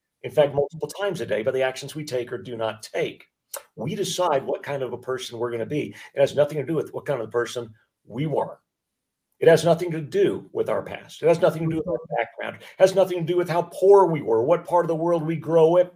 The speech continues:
Speaker 1: grew up in. I'll tell that story in a minute.
Speaker 2: Yes,
Speaker 1: It's our
Speaker 2: definitely come back to that. Thank
Speaker 1: Okay,
Speaker 2: you.
Speaker 1: you got it.
Speaker 2: Mm-hmm.
Speaker 1: It's
Speaker 2: Mm-hmm.
Speaker 1: our decision what kind of
Speaker 2: Mm-hmm.
Speaker 1: a person we're gonna be, and every single action we take, don't blame anybody else.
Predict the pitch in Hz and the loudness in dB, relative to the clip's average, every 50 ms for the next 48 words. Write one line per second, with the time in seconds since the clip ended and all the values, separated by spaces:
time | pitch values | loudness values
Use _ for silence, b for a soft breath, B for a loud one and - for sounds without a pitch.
0 | _ _ - - 151 170 175 185 180 143 123 113 120 123 - 147 147 135 147 147 | _ _ -12 -6 -2 2 2 2 2 2 -2 -2 -2 -2 0 -2 0 0 2 0
1 | 143 - - - 143 139 127 127 131 143 156 180 208 190 - - - _ B B | -2 -2 -6 -6 -4 -4 -4 -4 -4 -6 -6 -4 -4 -4 -4 -6 -10 _ B B
2 | B B B B B B 175 190 196 175 160 156 - - _ - - 165 180 190 | B B B B B B 2 4 6 4 4 2 -2 -10 _ -8 -2 0 0 0
3 | 160 208 202 190 240 202 180 170 175 170 165 - - 170 160 160 151 151 - _ | 2 0 0 0 0 0 2 2 2 0 0 -2 -6 -6 -6 -6 -6 -8 -10 _
4 | _ _ _ - - - - - 139 127 127 131 - 135 139 131 117 107 175 175 | _ _ _ -2 -2 -2 0 0 -2 -4 -4 -4 -4 -2 0 0 0 -2 -6 -8
5 | - _ _ _ _ _ 185 185 185 185 180 180 185 - 135 139 151 160 160 165 | -12 _ _ _ _ _ -4 -4 -4 -4 -6 -8 -6 -4 -4 -2 -2 -2 -4 -6
6 | 151 151 _ _ _ _ _ _ _ - 160 160 151 143 - - 165 156 127 - | -8 -12 _ _ _ _ _ _ _ -18 -12 -10 -8 -8 -6 -4 -2 -4 -4 -4
7 | - 104 107 _ _ _ _ _ _ _ _ _ - 170 160 123 120 - 170 143 | -8 -16 -18 _ _ _ _ _ _ _ _ _ -12 -6 -6 -6 -6 -6 -6 -6
8 | 135 131 127 - _ - 135 135 - 139 131 131 131 151 143 117 120 117 113 120 | -4 -6 -6 -8 _ -12 -10 -10 -8 -10 -10 -8 -8 -8 -6 -4 -4 -4 -6 -6
9 | 117 107 107 104 120 120 123 - - 139 135 - - 135 123 135 135 - - 113 | -10 -12 -10 -6 -6 -6 -6 -6 -10 -12 -10 -6 -6 -6 -4 -4 -6 -6 -4 -6
10 | 117 113 - - - 120 110 110 131 127 - - - 180 143 113 - - - b | -6 -6 -6 -12 -12 -12 -12 -12 -12 -12 -8 -4 0 0 0 0 -2 -6 -16 b
11 | b b b b - - 110 - - 131 147 147 135 139 143 139 127 123 135 156 | b b b b -18 -16 -4 2 4 4 4 4 6 6 6 6 6 2 2 2
12 | 170 156 170 185 190 202 185 131 - - - - - - | 2 4 4 4 6 4 4 4 2 -2 -8 -14 -16 -16